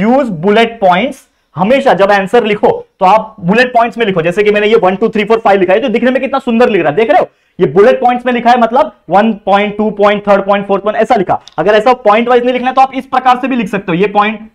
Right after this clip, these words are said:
इधर point लिखा, ये ऐसा डॉट, ये ऐसा point लिखा, ये ऐसा डॉट, ऐसा point लिखा, इसको बोलते हैं bullet points। ये तो नंबर सिस्टम हो गया, वैसे bullet points में लिख सकते हो, आपका जो भी answer है line by line आएगा और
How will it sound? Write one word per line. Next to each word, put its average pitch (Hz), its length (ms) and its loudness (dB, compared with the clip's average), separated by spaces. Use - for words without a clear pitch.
इधर 175 220 -2
point 202 260 -2
लिखा, 208 220 2
ये 185 120 0
ऐसा 196 160 -2
डॉट, 196 340 2
ये 156 80 -4
ऐसा 165 120 -4
point 196 280 -4
लिखा, 202 320 0
ये 180 120 -2
ऐसा 196 160 -2
डॉट, - 380 0
ऐसा 196 160 -2
point 147 220 -4
लिखा, 143 120 -4
इसको 165 180 -4
बोलते - 200 0
हैं 185 80 2
bullet 208 260 2
points। 127 220 -4
ये 185 80 0
तो 208 80 -4
नंबर 202 300 0
सिस्टम 226 300 -2
हो 220 80 0
गया, 240 120 2
वैसे - 400 -4
bullet 202 280 0
points 202 240 0
में 208 80 -2
लिख 202 120 0
सकते 214 260 -2
हो, 226 60 2
आपका 208 400 2
जो 190 180 2
भी 226 140 2
answer 196 340 0
है 214 60 0
line 180 260 0
by 196 100 2
line 190 180 0
आएगा 190 220 2
और 196 240 0